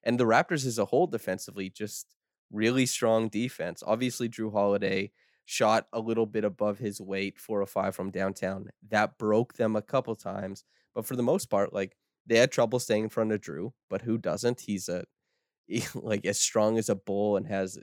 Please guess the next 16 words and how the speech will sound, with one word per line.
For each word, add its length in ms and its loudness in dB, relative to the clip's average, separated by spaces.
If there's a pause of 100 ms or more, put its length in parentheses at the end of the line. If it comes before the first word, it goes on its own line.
you 120 -8
know, 200 -8 (100)
very 300 2
quick 340 -4
twitch 320 -2
first 300 -4
step, 400 2 (400)
really 200 2
tight 260 2
handle. 300 2
He 100 -2
can 140 -4
get 120 0
into 220 -2
the 80 -4
lane. 340 -2